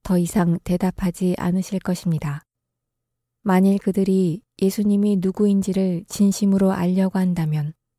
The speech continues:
그런 소망을 채울 기회는 지금까지 자주 있었습니다. 그러한 마음가짐이 없는 고집불통의 청중에게 다시 말을 해보았자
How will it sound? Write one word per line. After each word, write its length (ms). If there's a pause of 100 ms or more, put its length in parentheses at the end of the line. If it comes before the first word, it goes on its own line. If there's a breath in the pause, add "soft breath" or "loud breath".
(360)
그런 300
소망을 540
채울 340
기회는 580 (380)
지금까지 800 (100)
자주 380
있었습니다. 800 (1300)
그러한 420
마음가짐이 760
없는 480 (100)
고집불통의 960
청중에게 800 (640)
다시 540
말을 520
해보았자 840